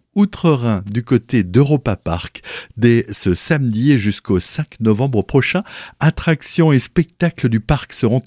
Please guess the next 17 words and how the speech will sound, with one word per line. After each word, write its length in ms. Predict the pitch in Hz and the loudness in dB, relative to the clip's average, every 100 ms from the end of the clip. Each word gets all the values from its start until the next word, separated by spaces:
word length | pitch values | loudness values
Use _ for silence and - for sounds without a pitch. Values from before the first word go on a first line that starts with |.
| - | -6
ensorcelés 800 | 156 208 - - 160 - - 104 | 0 2 2 -2 -2 -4 -2 0
par 160 | 117 104 | 0 -2
l'atmosphère 540 | 101 - 104 - 147 - | -4 -2 -4 -2 -4 -4
maléfique 720 | 85 110 135 117 - - - 98 | -2 0 0 -2 -6 -18 -16 -2
d'Halloween. 600 | 107 131 120 107 117 156 - - - | 2 4 4 4 4 2 -4 -14 -14
C'est 540 | - - 131 120 110 - - | -10 0 4 6 4 0 -4
toute 180 | - - | -4 -2
une 200 | 127 107 | 2 2
décoration 760 | 139 208 165 123 113 - - 101 | 2 0 0 0 -2 -2 -2 -4
qui 160 | - | -2
a 80 | 98 | -4
spécialement 720 | - - 135 - 104 101 131 | -4 -6 -6 -2 -2 0 0
été 240 | 107 143 | 0 -2
créée 460 | 131 - 139 120 123 _ | -4 -2 0 2 -2 _
à 80 | 98 | -6
cette 240 | - 98 | -2 -2
occasion. 480 | 160 - 110 92 156 | -2 0 0 2 -2